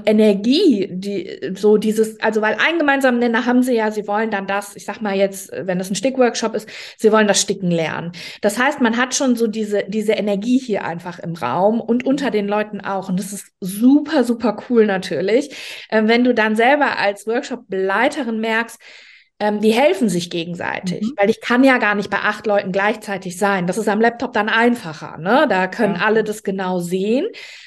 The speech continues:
Speaker 2: Ja.
Speaker 1: Ähm, aber wenn ich jetzt zu jemandem komme und der jetzt so eine ganz konkrete Frage hat,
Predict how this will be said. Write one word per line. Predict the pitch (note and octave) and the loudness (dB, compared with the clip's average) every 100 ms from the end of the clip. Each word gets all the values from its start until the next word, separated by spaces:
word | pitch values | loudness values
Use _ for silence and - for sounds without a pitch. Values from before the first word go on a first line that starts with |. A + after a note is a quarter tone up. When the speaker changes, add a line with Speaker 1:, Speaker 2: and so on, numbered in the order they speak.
| - | -2
Speaker 2:
Ja. | A3 | 0
Speaker 1:
Ähm, | A3 A3 G#3+ | 2 0 -2
aber | G#3 G#3 G#3+ | -4 0 0
wenn | G#3 A3 | 0 -4
ich | A3+ | -4
jetzt | A3 A3 | -6 -8
zu | - | -6
jemandem | A3 A#3 G#3+ F#3+ | -2 0 0 -4
komme | F#3+ C4+ C4 A#3 | -4 -2 0 0
und | G3+ | 0
der | G#3 | -2
jetzt | G#3+ G#3 | -2 -4
so | G3+ | -10
eine | G3 | -6
ganz | G3+ A3+ | -4 -6
konkrete | A3+ G#3+ G#3 G3 | -8 -6 -4 -6
Frage | F3+ - G#2+ G#3+ C4 | -8 -8 -4 0 2
hat, | C#4+ | 0